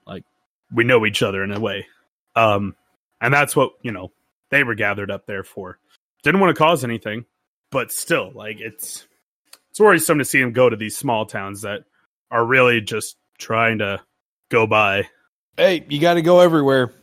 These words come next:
Speaker 2: 'cause government is everywhere, so they're just probably protesting in front of any government buildings they can think of.
Speaker 1: That would be City Hall and whatnot.
Speaker 2: But <clears throat> along the lines of the whole all lives matter thing, I,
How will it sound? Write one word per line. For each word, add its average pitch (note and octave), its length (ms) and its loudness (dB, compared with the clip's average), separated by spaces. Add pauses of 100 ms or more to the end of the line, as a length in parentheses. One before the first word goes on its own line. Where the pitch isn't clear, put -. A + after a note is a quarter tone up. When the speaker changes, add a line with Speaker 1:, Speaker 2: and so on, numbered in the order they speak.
(260)
Speaker 2:
'cause C3+ 260 -2
government D#3 400 4
is C#3+ 120 0
everywhere, C3 520 2
so - 140 -10
they're B2+ 140 -2
just C3+ 240 -4
probably C3+ 320 0
protesting C#3 640 0
in A#2+ 140 -8
front B2 180 -6
of A#2 180 -8
any C3 500 -4 (240)
government B2+ 440 0
buildings A#2 360 2
they A2+ 120 0
can G#2+ 140 -6
think A2 240 -6
of. G#2 200 -6 (340)
Speaker 1:
That A2 120 0
would G#2+ 120 -2
be A2+ 100 -4
City A2 320 -6
Hall A2 240 0
and G#2+ 100 -6
whatnot. G#2+ 540 -6 (1000)
Speaker 2:
But F#3 480 2 (100)
<clears throat> - 80 -8
along G3 580 4
the E3+ 60 2
lines D#3 300 2
of C3 100 -2
the B2+ 100 2
whole B2+ 460 0
all C3 280 4
lives A#2+ 340 2
matter A#2 320 -4
thing, A#2+ 280 -6
I, D#3 220 -2